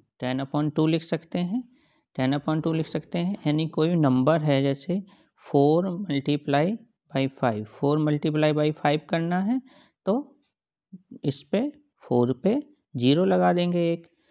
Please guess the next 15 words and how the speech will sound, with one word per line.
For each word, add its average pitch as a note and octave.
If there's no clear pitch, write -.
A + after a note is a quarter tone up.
फ़ोर A#2+
पे D3+
क्या F3+
लगा G3
देंगे? A#2+
ज़ीरो D3+
लगा E3
देंगे, D#3
यानी C#3+
फ़ोर्टी, D3
फ़ोर्टी B2
हो D#3
गया, F#3
फ़ोर्टी D3+
upon D3+